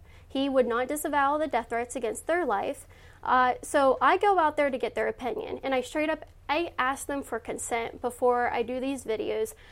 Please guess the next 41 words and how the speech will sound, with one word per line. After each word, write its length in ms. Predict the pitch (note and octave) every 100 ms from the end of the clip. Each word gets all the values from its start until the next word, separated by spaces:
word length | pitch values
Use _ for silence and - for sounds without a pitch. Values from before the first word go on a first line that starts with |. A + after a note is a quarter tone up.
| -
unless 300 | - F4+ G#4
they're 80 | G4
yelling 400 | D#4 C4+ A#3 G#3+
at 160 | A3 -
me. 180 | A#3+ B3
Then 160 | E4+
I'm 100 | G4+
gonna 140 | F#4 D4
put 160 | D#4
the 80 | D4
microphone 500 | C#4 C#4 B3+ B3+ A3+
up 180 | A#3 A#3+
and 240 | B3 B3 - - -
say 300 | - - C4
it 80 | D4+
to 120 | F4+
the 60 | E4+
microphone, 500 | E4+ G#4+ G#4+ C4 A3
say 180 | - B3+
it 100 | D4
to 100 | E4
the 80 | E4
camera, 360 | - G4+ D4+
let 160 | A3 A3
me 100 | D4
put 160 | D4 E4
it 100 | E4
out 200 | F#4 G#4+
there. 180 | B3 A3+
If 100 | A#3
you're 80 |
gonna 140 | B3 C#4+
be 100 | D#4
so 200 | F4+ F4
hateful, 500 | C4+ G#3+ - C4+ - - - -
I'm 100 | B3
gonna 200 | B3 C#4+
expose 680 | E4+ - B3 A#3+ A#3+ B3 - - -
the 140 | A#3 B3
intolerant 640 | C4 C#4+ C#4 D#4+ F4+ -
left 400 | G#3+ G#3+ - -